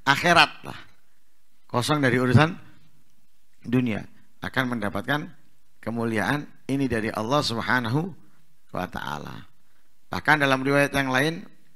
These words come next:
Rasulullah pernah bersabda, "Man raka'a asyra raka'atin ma bainal maghrib wal isya banallahu lahu qasran fil jannah." Barang siapa yang sholat sepuluh rakaat antara maghrib dan isya, dibangunkan oleh Allah untuknya satu istana di surga.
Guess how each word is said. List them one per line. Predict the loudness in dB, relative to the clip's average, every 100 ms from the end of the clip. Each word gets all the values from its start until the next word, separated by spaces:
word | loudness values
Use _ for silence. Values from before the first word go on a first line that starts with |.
| -16 -16 -4
Rasulullah | -2 0 0 2
pernah | 2 0
bersabda, | 0 0 2 2
"Man | 2 2
raka'a | 2 4 4 6 4
asyra | 2 0 0 0
raka'atin | 0 -2 2 4 4 4 2 -2 -6 -14 -16 -16 -16 -16 -10 2
ma | 4
bainal | 4 4 2 0
maghrib | 2 2 2
wal | 0 0
isya | 2 2 2
banallahu | 0 2 2 4 4 4
lahu | 4
qasran | 4 2 2 2
fil | 0 0
jannah." | -2 -2 -4 -6 -12 -16 -18 -18 -18 -18 -16 -16 -16 -16 -16 -6
Barang | -4 -2
siapa | -4 -2 -2 2 2
yang | 2 0
sholat | -2 2 2 2 -4
sepuluh | -4 -2 0 2
rakaat | 2 2 4 4 2 -10 -16 -16 -16 -16 -4
antara | -2 2 2 4
maghrib | 2 0 -2 -4
dan | -6
isya, | -4 2 2 2 -2
dibangunkan | -2 -2 -2 -4 -2 -2
oleh | 0
Allah | 0 2 0
untuknya | 0 -2 -4 -2 -2
satu | 0 -2 -4
istana | -6 -2 -2 -2
di | -2
surga. | -4 -6 -6 -8